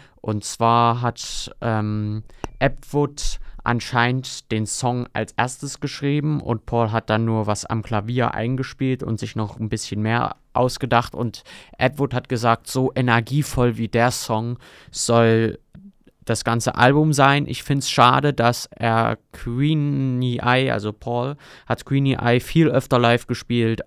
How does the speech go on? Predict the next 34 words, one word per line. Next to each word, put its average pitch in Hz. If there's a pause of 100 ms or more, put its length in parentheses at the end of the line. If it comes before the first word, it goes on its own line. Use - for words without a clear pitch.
als, 104 (560)
äh, 107
Save 139
Us. - (160)
Finde 127
ich 113
ein -
bisschen 107
zu -
Unrecht, 131
aber 95 (320)
kann 107
auch 101
jeder 101
sehen, 98
wie 104
er 95
das -
sehen 127
will. 123 (340)
Und -
Paul 98
soll 95
die 104
Songs 98
spielen, 98
die 104
er 95
gerne 95
spielen 117
will 107
und - (160)
keine 98
anderen. 135